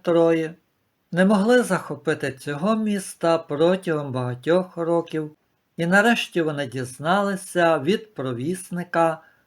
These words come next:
що це просто неможливо захопити Трою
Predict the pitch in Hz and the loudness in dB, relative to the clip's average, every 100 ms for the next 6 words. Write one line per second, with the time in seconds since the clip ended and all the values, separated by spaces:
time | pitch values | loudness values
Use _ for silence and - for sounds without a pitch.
0 | _ - 151 - 185 190 175 185 185 - | _ -8 -6 2 2 2 0 0 -2 -2
1 | 180 175 180 - 147 160 165 139 180 233 | 0 0 -2 -12 -8 -6 -6 -6 0 2
2 | 208 131 131 - 139 147 135 135 131 156 | 2 -2 -6 -10 -10 -8 -8 -8 -4 0
3 | 160 143 135 | 2 0 -6